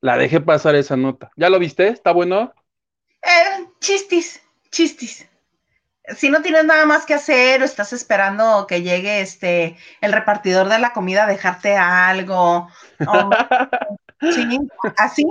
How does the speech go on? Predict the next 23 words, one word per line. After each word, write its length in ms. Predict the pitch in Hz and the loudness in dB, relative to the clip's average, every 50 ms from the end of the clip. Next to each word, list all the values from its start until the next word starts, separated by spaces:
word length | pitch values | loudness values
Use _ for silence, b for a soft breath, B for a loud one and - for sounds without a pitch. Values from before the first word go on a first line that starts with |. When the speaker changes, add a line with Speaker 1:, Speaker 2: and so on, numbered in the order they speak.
| - - b b b b b b b - | -4 -8 b b b b b b b -8
Speaker 2:
este, 800 | - 233 233 240 233 - - _ - 233 226 220 214 208 208 208 | -4 -4 -4 -4 -4 -8 -12 _ -2 0 0 0 0 0 0 0
lo 160 | 208 220 - | -2 -2 0
Speaker 1:
O 20 | - | 2
Speaker 2:
puedes 180 | 277 294 339 | 2 2 2
Speaker 1:
si 60 | 349 - | 2 0
Speaker 2:
ver. 40 | - | 0
Speaker 1:
estás 200 | 427 175 165 - | 2 0 0 0
conectado 760 | - 196 - 175 143 - - 160 165 175 175 180 185 180 - | -2 -2 -2 -2 -2 0 0 2 2 4 2 0 0 -2 -2
a 100 | - - | -2 0
una 220 | 147 165 175 170 160 | 0 2 0 0 2
red 140 | 151 160 156 | 0 0 -2
de 100 | 165 156 | -2 -2
Wi-Fi, 480 | 139 147 147 147 139 - 165 165 160 - | -2 -2 -2 -2 -4 -2 -2 -2 -2 -2
porque 200 | - 127 - 139 | -6 -10 -10 -8
tampoco 380 | 127 - 135 127 131 139 151 151 | -6 -6 -6 -6 -6 -6 -4 -2
te 80 | - 147 | -2 -2
vas 80 | 139 151 | -2 -2
a 40 | |
gastar 300 | 147 139 - - 139 135 | -4 -4 -2 -4 -4 -4
tus 200 | - - 143 135 131 | -4 -4 -4 -2 0
datos 340 | 135 131 131 - 143 131 127 | 0 0 0 -2 -4 -2 -2
en 180 | 127 120 117 | -4 -4 -2
ver 260 | 113 120 123 - - | -4 -4 -4 -4 -8